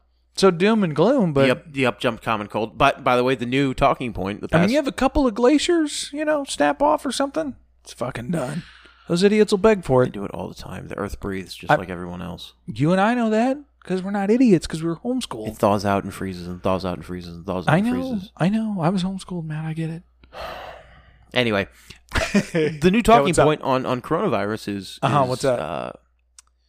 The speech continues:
Speaker 1: Are we, so we moved on from Delta? Is that?
Speaker 2: Well, no, the, no, not, not Delta, but it's, it's, oh, we, it really did originate in a lab.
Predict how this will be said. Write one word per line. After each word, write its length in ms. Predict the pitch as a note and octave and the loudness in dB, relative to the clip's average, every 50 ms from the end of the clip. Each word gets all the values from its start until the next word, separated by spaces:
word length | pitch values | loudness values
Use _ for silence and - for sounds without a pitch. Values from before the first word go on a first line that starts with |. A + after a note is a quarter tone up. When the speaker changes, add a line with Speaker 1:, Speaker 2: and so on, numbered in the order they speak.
| _ _ - | _ _ 0
Speaker 1:
Are 80 | - D3+ | 2 2
we, 180 | D#3 F3 F3 | 2 0 -2
so 140 | D3+ - E3+ | -2 -4 -4
we 100 | E3 E3+ | -4 -2
moved 240 | E3 E3 E3+ E3+ D#3+ | -2 -2 0 2 4
on 160 | F3 E3 E3 | 2 2 2
from 140 | D3+ D#3 D3+ | 0 -2 0
Delta? 360 | C#3 D#3+ G3+ B3 - F4 E4+ D#4+ | 0 0 2 0 -2 -6 -6 -6
Is 80 | C#4 G#3+ | -4 0
that? 220 | A3+ B3+ C#4 C4 - - - _ _ _ _ _ _ _ _ _ - | 0 0 0 0 -8 -20 -20 _ _ _ _ _ _ _ _ _ -4
Speaker 2:
Well, 160 | - F3+ G#3+ - - | -2 -2 -2 0 0
no, 240 | G3 G3+ G#3+ F#3 D3+ | 2 2 4 4 4
the, 160 | C#3 D3 - - | 2 -2 -4 -6
no, 280 | D3+ D#3+ E3 D#3 C3+ | -4 0 2 2 2
not, 280 | C3 C#3 C#3+ B2+ - - - | 2 2 0 -2 -2 -4 -6
not 240 | B2+ A#2 A2 G2+ - | -6 -6 -6 -4 -6
Delta, 280 | A#2 C3 D#3 - A2+ | -6 -4 -6 -6 -8
but 200 | G2 A#2 A2 G#2 | -6 -4 -4 -4
it's, 240 | G#2 G2+ - - - | -4 -4 -6 -6 -6
it's, 420 | F#2+ A2 G2+ - - - - - - _ _ _ _ - _ _ _ - | -4 -6 -6 -6 -8 -12 -12 -12 -14 _ _ _ _ -20 _ _ _ 6
oh, 460 | E3+ G3+ G#3+ G#3 F#3 D3 G#2+ E2 - - _ _ _ _ _ _ | 8 10 12 12 10 8 6 0 -6 -14 _ _ _ _ _ _
we, 140 | - - F3 - | -6 -6 -4 -2
it 100 | E3+ F#3 | -2 -2
really 320 | D3 C#3 D3+ E3+ F3 D#3 E3 | 0 2 4 4 4 4 4
did 200 | C3 D#3+ D#3+ C#3+ | 4 4 6 6
originate 500 | C3+ B2 C3+ C3+ A2 A#2+ A#2+ A2+ A2+ A2+ | 6 4 4 2 2 0 -2 0 0 0
in 80 | A2 | -2
a 60 | G#2 G2 | -2 -2
lab. 340 | G#2 G#2 G#2 F#2+ F#2 F#2+ | -2 0 0 -2 -2 -6